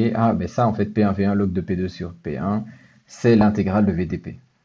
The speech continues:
Et l'intégrale de V D P, eh bien, c'est le travail en système ouvert. Ah, ben donc, très intéressant à remarquer, le travail moteur, que ce soit ici en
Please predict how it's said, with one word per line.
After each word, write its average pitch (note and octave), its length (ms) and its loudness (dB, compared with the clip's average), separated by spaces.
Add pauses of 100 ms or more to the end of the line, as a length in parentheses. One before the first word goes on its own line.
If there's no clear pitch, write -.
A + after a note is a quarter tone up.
(120)
Et G2+ 80 2
l'intégrale F#2+ 440 0
de F#2 60 0
V F2 140 -2
D E2 120 -4
P, G#2 440 -2
eh G#2 80 -6
bien, G2 180 -2
c'est G2 140 -4
le E2 40 -6
travail F#2+ 380 -2
en F2 60 -6
système F#2 380 -4
ouvert. E2+ 420 -10 (300)
Ah, G2+ 100 -4
ben D#2 100 -4
donc, E2 160 -6
très G#2+ 240 2
intéressant G#2+ 500 0
à F#2 40 0
remarquer, G#2+ 540 -2 (300)
le G#2+ 140 4
travail G2+ 520 2
moteur, G#2 680 0 (160)
que A2 80 -2
ce G#2+ 140 -4
soit G#2 260 0
ici G#2 380 0
en G2+ 240 -4